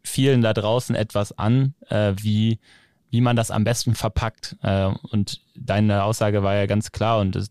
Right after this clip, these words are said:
das wird ja auch langweilig, wenn man das immer nur macht, äh, mit, mit Ängsten, Ängsten, Ängsten und, äh, den Finger in die Wunde legen.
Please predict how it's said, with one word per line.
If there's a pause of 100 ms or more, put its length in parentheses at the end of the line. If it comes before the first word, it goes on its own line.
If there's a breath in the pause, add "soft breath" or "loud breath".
(100)
das (300)
wird (200)
ja
auch
langweilig,
wenn
man
das
immer
nur
macht, (480 loud breath)
äh,
mit,
mit
Ängsten,
Ängsten,
Ängsten
und,
äh,
den
Finger
in
die
Wunde
legen.